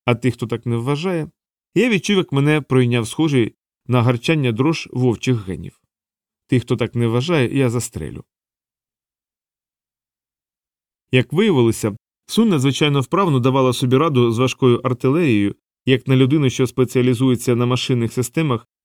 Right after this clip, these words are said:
і дестабілізації електроніки. Вона випробувала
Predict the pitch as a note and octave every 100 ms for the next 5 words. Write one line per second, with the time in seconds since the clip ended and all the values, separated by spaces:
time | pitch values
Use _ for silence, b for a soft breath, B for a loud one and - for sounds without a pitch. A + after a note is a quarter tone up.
0 | - A#2+ B2+ - B2 B2 A#2+ B2+ A#2 B2+
1 | B2 B2+ F#2+ D2+ D2 - - - _ _
2 | _ - D#3 A#3+ C3 C3+ C3 B2 B2 B2
3 | A#2+